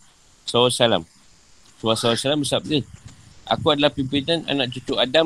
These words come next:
pada hari kiamat." Riwayat Muslim dan Abu Daud. Adapun sabda beliau yang diartinya, "Janganlah kalian menebihkan diriku atas Nabi Musa." Atau, "Janganlah seorang mengatakan bahawa aku lebih baik dari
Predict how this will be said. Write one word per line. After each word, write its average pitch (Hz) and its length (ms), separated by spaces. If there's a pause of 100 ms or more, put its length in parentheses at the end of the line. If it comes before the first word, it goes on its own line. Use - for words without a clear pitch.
pada 123 280
hari 120 160
kiamat." 101 320 (500)
Riwayat 98 380
Muslim 131 440
dan 107 60
Abu 104 160
Daud. 98 220 (1040)
Adapun 123 320
sabda 135 340
beliau 175 560 (300)
yang 131 180
diartinya, 131 600
"Janganlah 131 340
kalian 147 220 (100)
menebihkan 131 340
diriku 135 460
atas 127 240
Nabi 123 240
Musa." 127 320 (800)
Atau, 113 180
"Janganlah 143 300
seorang 135 340
mengatakan 135 560
bahawa 123 220
aku 135 160
lebih 120 100
baik 123 220
dari 120 160